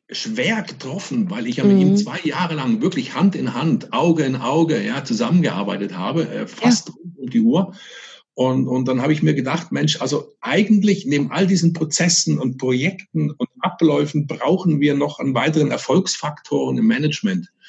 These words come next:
Speaker 1: Und dann war mein Vorschlag zweitausendzwei,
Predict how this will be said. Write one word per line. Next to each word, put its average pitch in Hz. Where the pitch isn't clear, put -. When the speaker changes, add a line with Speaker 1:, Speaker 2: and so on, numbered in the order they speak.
Speaker 1:
Und 113
dann 120
war 120
mein 143
Vorschlag 147
zweitausendzwei, 131